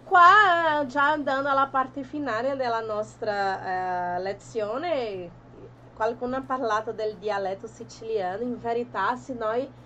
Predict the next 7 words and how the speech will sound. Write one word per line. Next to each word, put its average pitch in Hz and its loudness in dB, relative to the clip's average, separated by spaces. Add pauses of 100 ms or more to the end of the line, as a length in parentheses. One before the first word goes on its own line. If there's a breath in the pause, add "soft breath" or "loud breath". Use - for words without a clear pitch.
(340 loud breath)
sentiamo 269 0
gli, 262 -4
eh, 214 -2
i 247 -4
siciliani 247 -4
per 247 -6
strada 196 0